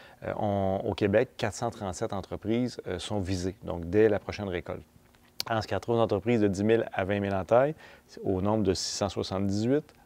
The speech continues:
euh, la récolte deux mille vingt doit être conforme, donc à partir d'octobre deux mille dix-neuf. Et finalement, le, la grande quantité de producteurs, c'est ceux qui ont moins de dix mille entailles. On parle de six mille,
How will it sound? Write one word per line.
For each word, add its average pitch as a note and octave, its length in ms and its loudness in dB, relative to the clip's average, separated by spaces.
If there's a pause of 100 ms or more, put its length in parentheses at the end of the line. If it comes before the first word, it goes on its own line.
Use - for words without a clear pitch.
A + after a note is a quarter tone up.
(340)
euh, F#2+ 160 2
la F#2 120 4
récolte A2+ 520 6
deux A2 220 6
mille A2 200 6
vingt A2 200 4
doit F#2+ 220 2
être F#2+ 140 -4
conforme, A#2 440 0 (400)
donc G2 160 -2
à G2 60 4
partir G2 240 0
d'octobre G2 320 4
deux G2+ 80 0
mille G2 100 2
dix-neuf. E2 480 -8
Et G#2 80 0
finalement, A2 480 2 (720)
le, G2+ 280 4
la G2+ 180 8
grande A#2+ 340 4
quantité A#2 420 4
de A2+ 40 0
producteurs, A2+ 560 2
c'est G2+ 100 -6
ceux A#2+ 140 -4
qui G#2+ 120 -6
ont F#2+ 80 0
moins A2 220 4
de G#2 80 2
dix F2+ 160 0
mille G2+ 160 0
entailles. G#2 480 2
On F#2 60 -2
parle G#2 200 2
de F#2 60 0
six - 300 -4
mille, A2 480 2